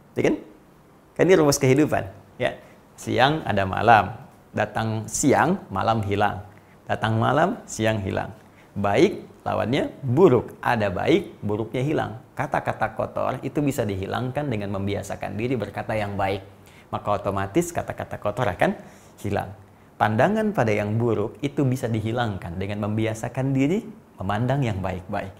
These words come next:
Maka yang buruk akan hilang. Maka demikian, jika Anda ingin menghilangkan dosa, maka biasakan cari amalan-amalan yang melahirkan pahala. Maka yang dosa akan hilang. Karena itulah dalam fikih nanti, rumus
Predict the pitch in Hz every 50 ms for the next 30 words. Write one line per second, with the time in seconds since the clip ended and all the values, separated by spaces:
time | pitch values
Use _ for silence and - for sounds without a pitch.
0 | - - - - - - - - - 101 95 98 101 104 123 131 135 - - 95
1 | - 139 233 262 - - - - - - - - - - 127 131 120 92 87 90
2 | - - - - - - - - 120 113 - 107 107 110 113 117 110 - 143 123
3 | 104 - 113 127 - - 104 113 - 120 - - 143 160 202 202 - - 120 120
4 | 110 107 110 107 90 104 101 98 95 95 - 98 98 98 101 95 - - - -
5 | 98 143 143 - - 120 - - 135 143 143 147 156 143 - - - 185 - -
6 | - 131 - - 95 - 120 104 113 104 - 104 101 98 101 101 95 92 - 92
7 | 95 107 123 151 160 135 113 107 104 104 101 107 120 131 151 156 175 170 180 160
8 | 175 220 240 190 - - - - - - - - - - 214 214 - 175 160 151
9 | 131 120 107 101 - 135 143 156 - 175 175 202 254 190 120 104 117 - - -
10 | - - - - - - - - 110 104 117 107 117 113 - - 226 190 131 95
11 | - - - - - 117 110 101 101 101 98 - - 147 - - 107 98 101 92
12 | 90 90 - - 147 196 214 - - - 113 151 190 208 185 151 151 135 -